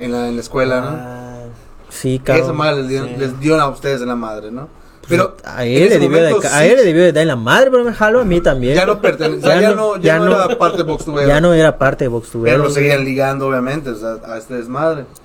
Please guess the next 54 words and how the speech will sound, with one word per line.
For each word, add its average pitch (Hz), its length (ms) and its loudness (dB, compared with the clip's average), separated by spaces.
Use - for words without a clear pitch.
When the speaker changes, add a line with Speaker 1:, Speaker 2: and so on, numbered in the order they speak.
Speaker 3:
Es, 220 200 4
te 170 200 0
voy 269 100 8
a 311 40 8
decir 175 240 4
Speaker 1:
¿Y - 20 4
a 151 60 4
ti 151 60 4
Speaker 3:
algo. 160 100 4
Speaker 1:
te 135 100 -2
cayó 156 300 0
el, 151 160 -4
el 135 140 -8
putazo, 170 500 -2
no? 190 120 -2
Speaker 3:
Te 196 80 4
voy 240 100 8
a - 20 8
decir 196 220 4
algo, 160 340 4
y 156 120 0
nunca 202 280 2
lo 185 100 4
he 160 40 4
dicho, 123 360 -2
cabrón. 123 320 -2
No 214 80 -2
sé 254 100 0
por 165 100 -4
qué 135 120 0
no 131 80 2
lo 127 60 4
había 120 220 4
contado. 135 440 -2
Quizá 190 240 -2
porque 180 260 -4
no 127 120 -2
me 135 80 0
valía 120 320 0
tanto. 120 340 -4
Pero - 120 -2
yo 254 80 4
ya 247 200 4
he 240 40 2
platicado 147 520 0
con 127 140 -2
Sich - 240 -6
de 123 300 0
ello 123 220 0
y 117 80 -2
toda 127 240 0
la 120 140 -2
cosa, 123 340 -2
¿no? 156 200 -8